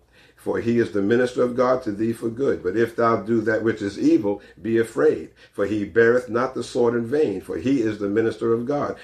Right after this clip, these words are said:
a revenger to execute wrath upon him that doeth evil." That doeth evil. Okay?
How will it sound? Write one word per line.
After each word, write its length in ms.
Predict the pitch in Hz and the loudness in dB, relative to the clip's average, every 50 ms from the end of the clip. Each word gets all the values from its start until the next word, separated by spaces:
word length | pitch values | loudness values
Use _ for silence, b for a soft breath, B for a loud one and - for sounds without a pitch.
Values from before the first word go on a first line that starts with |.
| B | B
a 120 | B 90 101 | B -4 -4
revenger 500 | 101 92 90 92 117 131 135 123 117 110 | -4 -4 0 2 4 4 4 2 0 -4
to 240 | - - 104 98 | -4 -4 -2 -2
execute 460 | 113 123 - 120 113 - 123 113 101 95 | -2 -2 -2 -6 -8 -6 -6 -6 -6 -2
wrath 340 | 113 123 117 110 107 - | 0 0 0 0 0 -4
upon 460 | 98 95 - - 107 107 104 107 107 - | -6 -6 -2 0 0 0 0 -2 -4 -2
him 320 | - 135 127 92 95 92 B B B _ | 2 2 2 2 0 -4 B B B _
that 220 | 101 101 95 95 | -4 -4 -2 -2
doeth 240 | 101 104 110 110 - | -2 0 0 -2 -2
evil." 320 | - 147 135 - - - _ _ _ _ | -4 -4 -4 -4 -10 -20 _ _ _ _
That 120 | 85 82 | -16 -8
doeth 200 | 90 101 113 113 | -4 -4 -4 -2
evil. 300 | 143 147 123 - - - - - | -2 -4 -4 -6 -12 -18 -18 -16
Okay? 340 | 82 87 - 101 - - - | -16 -10 -6 -6 -6 -6 -6